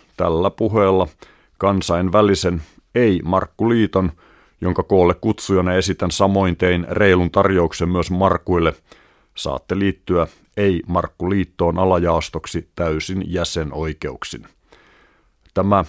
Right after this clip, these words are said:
markuilla täydennetty globaali ei-markkuliitto on vahva ja kaiken ratkaiseva tekijä maapallon tulevaisuutta ajatellen. Se, suomalainen markkuliitto esikuvanaan, ei käännytä ketään porteeltaan.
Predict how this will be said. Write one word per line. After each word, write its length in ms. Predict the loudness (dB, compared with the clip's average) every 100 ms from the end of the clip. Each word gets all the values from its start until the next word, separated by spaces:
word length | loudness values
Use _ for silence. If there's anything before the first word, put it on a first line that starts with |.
| -8 -8
markuilla 720 | -2 4 4 4 2 2 2
täydennetty 680 | 2 2 2 0 -2 -4 -6
globaali 680 | -2 2 2 4 2 2 0 -6 _ _ 0
ei-markkuliitto 1000 | 2 2 -2 -6 -4 0 0 0 -2 -2 -4 -20 _ _ -8
on 240 | -6 -4
vahva 340 | -6 -6 -2 0
ja 140 | -2
kaiken 440 | 0 -2 0 -2
ratkaiseva 680 | -2 -4 -4 -4 -2 -2 -4
tekijä 420 | -4 -6 -4 -4
maapallon 520 | -2 -2 -2 -2 -4 -4
tulevaisuutta 720 | -2 -2 -2 -6 -8 -12 -8
ajatellen. 540 | -6 -6 -8 -10 -12 -16 _ _ _ -20 _ _ _ _
Se, 340 | -8 2 2 0 _ _ _ _
suomalainen 600 | -10 -8 -4 -2 0 0
markkuliitto 800 | 2 0 0 -2 0 0 0 0
esikuvanaan, 760 | 0 -2 -4 0 0 0 -2 -6 _ -14
ei 240 | -2 0 0
käännytä 500 | -2 -2 -4 -4 -4
ketään 420 | -4 -4 -4 -2
porteeltaan. 720 | -2 -2 -2 -6 -6 -10 -10